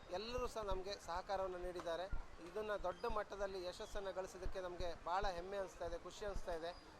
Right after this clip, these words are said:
ಲಯನ್ಸ್‌ನ ಇತಿಹಾಸದಲ್ಲಿ ಬಹುಶಃ ಇದೊಂದು ದೊಡ್ಡ ಕಾರ್ಯಕ್ರಮ. ಹಾಗೆ ಕುಂದಾಪುರದ ಒಂದು ಇತಿಹಾಸದಲ್ಲೂ ಸಹ ಒಂದು ಒಳ್ಳೆ ಕಾರ್ಯಕ್ರಮ ಆಗಿದೆ ಇದು. ಯಾಕಂತ ಹೇಳಿದ್ರೆ ಕೃಷಿ ಮೇಳ ಆಗದೆ ತುಂಬ ಟೈಮ್ ಆಗಿತ್ತು.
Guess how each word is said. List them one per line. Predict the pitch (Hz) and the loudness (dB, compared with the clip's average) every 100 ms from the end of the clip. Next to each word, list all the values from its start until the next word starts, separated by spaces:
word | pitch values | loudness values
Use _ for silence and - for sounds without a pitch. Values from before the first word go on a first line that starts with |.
| - - - - 165 | -8 -4 0 0 4
ಲಯನ್ಸ್‌ನ | 180 226 247 - 226 | 4 4 0 0 -2
ಇತಿಹಾಸದಲ್ಲಿ | 196 - 233 196 196 185 214 - - - | -2 0 0 2 0 0 -2 -8 -14 -6
ಬಹುಶಃ | 190 196 | -4 -2
ಇದೊಂದು | 208 190 185 | -2 -2 0
ದೊಡ್ಡ | 180 180 | 2 2
ಕಾರ್ಯಕ್ರಮ. | 202 185 190 180 170 190 - - - | 4 2 2 0 2 0 -4 -12 2
ಹಾಗೆ | 175 196 208 196 | 6 6 4 -2
ಕುಂದಾಪುರದ | 185 220 240 226 220 | -2 2 4 2 0
ಒಂದು | 208 202 190 | 2 0 0
ಇತಿಹಾಸದಲ್ಲೂ | 214 214 196 202 185 | 0 0 0 -2 0
ಸಹ | 202 | 0
ಒಂದು | 190 185 | 2 2
ಒಳ್ಳೆ | 175 185 | 2 2
ಕಾರ್ಯಕ್ರಮ | 180 175 190 190 175 | 2 2 2 2 4
ಆಗಿದೆ | 175 185 165 | 4 2 -2
ಇದು. | 156 | -2
ಯಾಕಂತ | 160 180 160 | -2 -2 -4
ಹೇಳಿದ್ರೆ | 170 180 | -2 -2
ಕೃಷಿ | 185 - - 170 180 220 | -2 -10 -6 -2 0 2
ಮೇಳ | 202 196 | 4 8
ಆಗದೆ | 185 190 190 | 8 6 -2
ತುಂಬ | 180 208 | -2 0
ಟೈಮ್ | 190 - 165 185 214 | 0 0 0 2 2
ಆಗಿತ್ತು. | 185 170 - 185 - - | 2 0 -4 -6 -8 -14